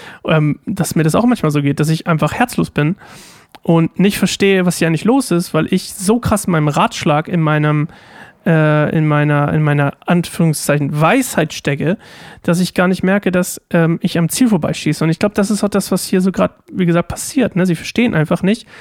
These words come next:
sein Leid und glauben ihm auch nicht und hören, hören ihm gar nicht zu.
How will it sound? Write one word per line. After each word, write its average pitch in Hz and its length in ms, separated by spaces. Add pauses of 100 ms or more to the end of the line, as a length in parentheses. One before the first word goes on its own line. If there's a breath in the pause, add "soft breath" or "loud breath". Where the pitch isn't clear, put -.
(140 loud breath)
sein 170 240
Leid 196 320
und 160 160
glauben 202 460
ihm 160 200
auch 151 120
nicht 165 200
und 156 160
hören, 180 380
hören 190 240
ihm 170 140
gar 165 140
nicht 156 180
zu. 226 340